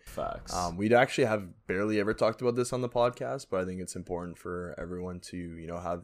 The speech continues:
Speaker 2: some level of an active lifestyle, whether it's you going for walks every day or, you know, get your body moving. It, it's really important, and you get that mind-body connection that, uh, will eventually make its way into cod, so. <laughs>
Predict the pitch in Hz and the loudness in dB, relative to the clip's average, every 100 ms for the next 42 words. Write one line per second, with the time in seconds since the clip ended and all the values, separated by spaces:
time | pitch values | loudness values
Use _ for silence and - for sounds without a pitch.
0 | - - 110 107 107 110 110 110 110 - | -8 -2 0 2 4 4 4 2 -2 -2
1 | 113 113 117 - 123 117 90 90 - - | -2 0 0 0 2 4 2 -4 -6 -10
2 | - 87 - - 120 156 151 - 139 139 | -8 -8 -8 -4 6 8 8 2 0 2
3 | 135 131 127 101 92 87 - - - - | 4 4 4 2 0 -4 -6 -6 -8 -8
4 | - 98 107 139 120 110 107 101 104 110 | -2 0 6 6 8 8 6 4 2 2
5 | 101 - 95 - 101 92 85 90 85 85 | 2 -2 -4 -4 -2 -2 -2 -2 -2 -2
6 | 85 87 92 95 90 90 87 87 85 85 | -6 -4 -2 2 2 0 -2 -2 -2 -4
7 | - 82 82 - 85 87 87 85 - - | -6 -10 -12 -10 -10 -6 -6 -8 -10 -6
8 | 85 85 92 _ _ _ 87 92 101 - | -4 -4 -8 _ _ _ -4 -2 -2 -2
9 | 92 90 90 - 90 85 82 - 87 85 | -2 -2 -4 -6 -6 -6 -8 -8 -6 -6
10 | - - - 92 - _ _ _ - | -8 -12 -12 -12 -14 _ _ _ 0